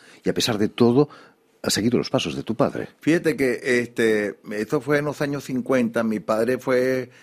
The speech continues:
Speaker 2: apresado por el, el dictador de la época, Marcos Pérez Jiménez,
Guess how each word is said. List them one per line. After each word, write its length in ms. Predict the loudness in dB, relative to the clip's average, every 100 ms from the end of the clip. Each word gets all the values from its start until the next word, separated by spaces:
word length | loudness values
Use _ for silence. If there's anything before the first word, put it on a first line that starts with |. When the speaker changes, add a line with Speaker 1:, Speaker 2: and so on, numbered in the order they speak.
| -20 -6
Speaker 2:
apresado 880 | -2 0 2 0 0 2 2 2 0
por 180 | 2 2
el, 220 | 2 0 0
el 160 | 0
dictador 580 | -2 0 0 2 2 2
de 140 | 2
la 160 | 4 4
época, 320 | 4 2 -2
Marcos 420 | 0 -2 -2 -6 -2
Pérez 240 | 0 0
Jiménez, 560 | 0 2 2 0 -4 -12